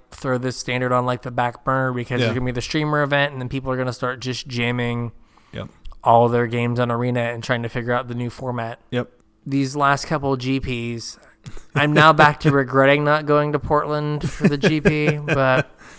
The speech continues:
Speaker 2: You've come full circle?
Speaker 1: I've come full circle because of what the G P was in Oklahoma City.
Speaker 2: Yeah. It was, like, three hundred sixty, three hundred fifty, three hundred sixty people?
Speaker 1: Something like that, yeah.
Speaker 2: Yeah.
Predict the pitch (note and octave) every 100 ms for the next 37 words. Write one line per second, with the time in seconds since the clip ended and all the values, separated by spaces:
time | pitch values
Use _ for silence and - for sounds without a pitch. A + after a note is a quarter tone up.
0 | - C3+ - C3 - C3+ - C3 B2+ C#3
1 | - - - F#3 E3+ G3 F3+ F#3 E3+ F#3
2 | F3 C#3+ B2+ - - - - - - C#3+
3 | D#3 C#3+ C#3 C3+ - - _ - D3+ D3+
4 | D3+ D#3+ C#3 D3 - E3+ D3 D3 D3 C#3+
5 | D3 D3 D#3 C#3+ D3 C#3+ - E3+ D3 B2
6 | - - - D#3 C3 - - - _ -
7 | B2+ A#2 B2 A2 - C#3+ C#3 C#3 C3+ -
8 | C#3+ - C3+ - - C#3 C#3 B2 C#3+ C#3+
9 | C3+ C#3 C3+ C3+ B2 C#3 - C3 D3 C#3+
10 | D#3 - _ D#3 C#3+ C3+ B2 A#2+ A#2+ B2
11 | A#2+ B2 - _ _ A2+